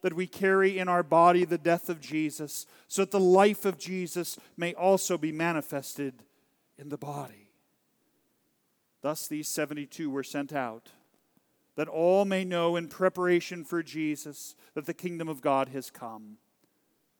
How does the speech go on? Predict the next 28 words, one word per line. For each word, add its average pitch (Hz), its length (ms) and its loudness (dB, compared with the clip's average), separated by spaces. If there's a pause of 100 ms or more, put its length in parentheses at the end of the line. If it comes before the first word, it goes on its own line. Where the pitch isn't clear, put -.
(380)
And 117 120 -16
thus 147 240 -6
your 151 100 -4
Lord 143 320 -2
still 139 300 -6
comes 131 420 -10
today 123 560 -6 (1300)
in 131 120 -10
such - 300 -8
an 143 140 -12
intimate 139 520 -8
and 131 120 -10
familial 156 680 -4
and 135 120 -6
household 139 720 -10
way. 120 440 -14 (1500)
So 131 140 -14
that 127 120 -12
you 143 120 -8
may 143 120 0
know 139 360 -2
beyond 139 340 -4
a 135 60 -6
doubt 120 400 -8 (1300)
that 127 120 -16
you 160 100 -4
have 151 140 -4
peace - 600 -10